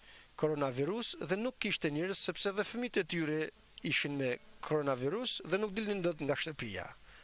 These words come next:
Por një çift çfarë bënte? Çdo ditë gatuante, përgatitte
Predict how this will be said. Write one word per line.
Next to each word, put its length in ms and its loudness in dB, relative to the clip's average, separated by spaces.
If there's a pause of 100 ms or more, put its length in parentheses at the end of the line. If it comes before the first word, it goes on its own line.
Por 160 4
një 80 2
çift 240 0
çfarë 320 4
bënte? 320 -2 (640)
Çdo 320 2
ditë 400 -4
gatuante, 680 0 (1500)
përgatitte 640 2